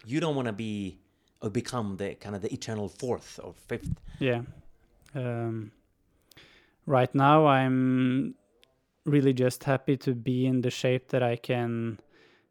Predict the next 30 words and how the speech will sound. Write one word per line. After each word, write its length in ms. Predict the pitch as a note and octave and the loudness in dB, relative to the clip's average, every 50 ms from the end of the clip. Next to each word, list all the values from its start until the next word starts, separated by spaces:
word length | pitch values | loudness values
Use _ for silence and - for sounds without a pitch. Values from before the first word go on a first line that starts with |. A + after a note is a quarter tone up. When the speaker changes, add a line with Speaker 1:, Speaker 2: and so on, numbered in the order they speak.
| _ _ _ _ _ _ - C#4+ C4 - _ _ _ - | _ _ _ _ _ _ -20 -20 -20 -20 _ _ _ -6
Speaker 2:
not 720 | - D3 C#3 C3+ C3 C3 C#3+ - - _ _ - - D#3 B2+ | 0 2 4 4 6 4 4 2 0 _ _ -10 -8 -8 -4
being 480 | A#2+ C3 B2+ B2+ C3 C3+ C3 C3 C3 C3 | 0 0 2 2 2 2 2 2 2 2
in 360 | C3 B2+ B2+ B2+ B2+ B2+ B2+ | 0 0 0 -2 0 0 0
the 80 | B2+ B2+ | 0 0
last 520 | C3 B2 B2 B2 B2 C3+ - - - _ | 0 0 0 0 0 0 -2 -4 -10 _
part 260 | - C3+ C3 C3+ C3+ C#3 | 0 2 2 4 4 2
of 220 | C3+ B2+ B2+ B2+ | 2 0 0 0
the, 1160 | B2 B2+ B2+ B2+ B2 B2+ B2+ B2 B2+ B2 B2 B2 B2 B2+ B2+ B2 B2 B2 B2 B2+ B2+ C3 C#3 C#3 - _ _ - | 0 0 2 2 2 0 0 0 0 -2 -2 -2 -4 -4 -4 -4 -6 -6 -6 -6 -8 -8 -10 -12 -16 _ _ -2
the 100 | C3+ C#3 | 0 2
leading 340 | C3+ C3 C3 C3 C3+ C3+ C3+ | 4 4 4 4 2 2 2
group. 340 | C3 C3+ D3+ E3 D#3+ - - - _ _ _ - - - _ _ - | 4 4 4 4 2 -2 -20 -20 _ _ _ -20 -20 -20 _ _ -4
I, 480 | D3 C3+ B2+ B2+ B2+ B2+ B2 B2+ B2 B2+ | 0 0 2 2 2 2 2 2 0 0
I've 160 | - C3 C3 B2 | 0 0 0 2
had 260 | B2 C#3 C#3 C3+ C3 | 2 2 2 2 0
some 220 | - D3+ C#3 C3+ | 0 0 2 2
years 320 | B2+ C3 C3 C3 B2+ - - | 2 2 2 0 0 -2 -2
now 220 | C3+ C3+ C3+ C3+ | 0 0 0 0
that 160 | B2+ C3 B2 | 0 0 0
I, 420 | B2 A#2+ A#2+ A#2+ A#2+ A#2+ A#2+ B2 - - - - - - - - - - - _ _ _ _ - _ _ - | 0 0 0 0 0 0 -2 -4 -6 -12 -20 -20 -20 -20 -20 -20 -20 -20 -20 _ _ _ _ -20 _ _ 0
I've 140 | C3+ C3 B2 | 0 2 4
been 180 | C3 C3 C3 | 4 4 4
going, 580 | B2+ C3 C3 B2+ B2+ C3 C3 C3 C3 C3 C3 C3 | 4 4 4 4 4 4 4 4 2 2 2 2
uh, 260 | B2+ B2+ B2+ B2+ C3 - | 2 2 2 2 2 2
as 160 | C3 - - | 0 -2 -2
hard 240 | - C#3 C3+ C3+ C3+ | 0 2 4 4 4
as 140 | C3+ B2+ - | 2 2 2
I 100 | B2+ A#2+ | -2 -2
can, 400 | - - C3 C3 C#3+ D#3 D3 D3+ _ _ _ _ _ _ - - | 0 0 0 2 2 0 -2 -4 _ _ _ _ _ _ -14 -8
and, 360 | D#3+ C3+ B2 B2 B2 B2 B2 | -6 -4 -2 -2 -2 -2 0
uh, 440 | B2+ B2 B2 B2 B2 A#2+ A#2+ B2 B2 | 0 2 2 2 2 2 2 0 -2